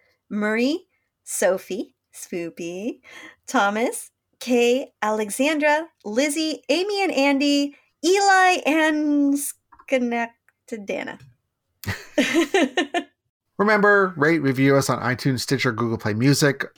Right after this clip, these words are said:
Speaker 2: wherever you get your podcasts from. We're also on Spotify now, too, so make sure you subscribe to us on Spotify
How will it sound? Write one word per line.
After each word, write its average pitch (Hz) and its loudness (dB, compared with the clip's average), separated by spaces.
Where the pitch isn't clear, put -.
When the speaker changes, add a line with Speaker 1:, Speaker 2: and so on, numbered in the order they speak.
Speaker 2:
wherever 120 0
you 113 0
get 113 -2
your - -4
podcasts 139 0
from. 147 2
We're 127 2
also 113 -2
on 104 -4
Spotify 151 0
now, 98 0
too, 156 0
so 147 -6
make 123 -2
sure - -2
you 110 0
subscribe 139 -2
to 131 0
us 117 -4
on 196 2
Spotify 147 0